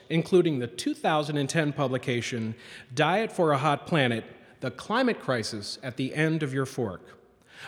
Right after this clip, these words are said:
A graduate of Brown University, she holds an M A in Economic and Political Development from Columbia University's School of International and Public Affairs.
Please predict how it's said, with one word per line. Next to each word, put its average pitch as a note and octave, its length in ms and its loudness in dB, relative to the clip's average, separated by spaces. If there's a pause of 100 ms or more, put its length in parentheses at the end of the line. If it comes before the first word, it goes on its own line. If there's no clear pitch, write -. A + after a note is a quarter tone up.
A C3+ 60 -2
graduate E3 500 4
of B2+ 140 -2
Brown E3 260 6
University, D#3 760 2 (280)
she E3 140 -2
holds D3+ 340 2
an C3 100 0
M G3 320 2
A D3+ 240 0
in C3+ 140 -4
Economic C#3 800 0
and B2+ 220 -4
Political G#3 460 -2
Development A2+ 580 -2 (300)
from C3+ 220 2
Columbia F3+ 580 2
University's C#3+ 760 2
School F3+ 460 4
of B2 80 0
International C3 840 -2 (160)
and B2 160 -2
Public A#2+ 320 0
Affairs. G#2 680 -4